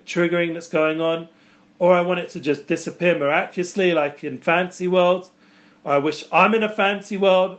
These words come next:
or I wanna escape, just go on my phone and pretend it's not happening when I'm already really deep down triggered. There's so many things that you could do in that kind of family situation and dynamics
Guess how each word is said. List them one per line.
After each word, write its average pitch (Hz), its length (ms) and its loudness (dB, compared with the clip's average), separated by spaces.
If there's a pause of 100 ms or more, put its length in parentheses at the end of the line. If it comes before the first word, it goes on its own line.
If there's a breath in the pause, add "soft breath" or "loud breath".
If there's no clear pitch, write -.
or 170 100 2
I 160 100 6
wanna 127 220 -6
escape, 180 580 2 (180)
just 143 160 -18
go 151 140 4
on 147 80 2
my 131 100 -8
phone 165 380 2
and 147 80 -12
pretend 151 320 -8
it's 143 120 -12
not 143 140 -10
happening 156 520 -4 (280 loud breath)
when 127 140 -12
I'm 139 120 -4
already 151 460 -2 (240)
really 151 400 -2
deep - 260 -10
down 139 260 -2
triggered. 156 500 -2 (560 soft breath)
There's 151 200 -2
so 226 300 4
many 240 280 2
things 196 580 -2
that 165 120 -10
you 160 120 -10
could 143 220 -12
do 175 180 2
in 160 100 -2
that 156 220 -8
kind 160 220 -4
of 147 100 -8
family 151 460 -2
situation 156 720 -4
and 117 100 -12
dynamics 135 720 -4